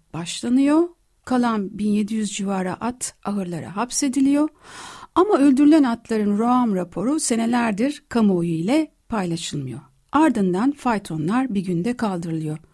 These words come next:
Ama kayıtlardan biliyoruz, faytonların kaldırılması ilk neoliberal politikaların adalarda başladığı bin dokuz yüz seksen dört yılı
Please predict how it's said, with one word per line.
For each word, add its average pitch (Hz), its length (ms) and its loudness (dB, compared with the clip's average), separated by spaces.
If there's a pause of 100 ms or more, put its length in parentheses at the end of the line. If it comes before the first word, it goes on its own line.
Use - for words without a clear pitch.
(420)
Ama 330 180 4
kayıtlardan 311 720 4
biliyoruz, 214 460 0
faytonların 240 640 2
kaldırılması 208 960 -2
ilk 269 260 -2
neoliberal 196 720 -2
politikaların 202 720 -2
adalarda 185 560 -2
başladığı 190 520 -4
bin 196 320 -2
dokuz 202 300 -2
yüz 233 120 -4
seksen 196 500 -2
dört 226 240 -2
yılı 240 220 0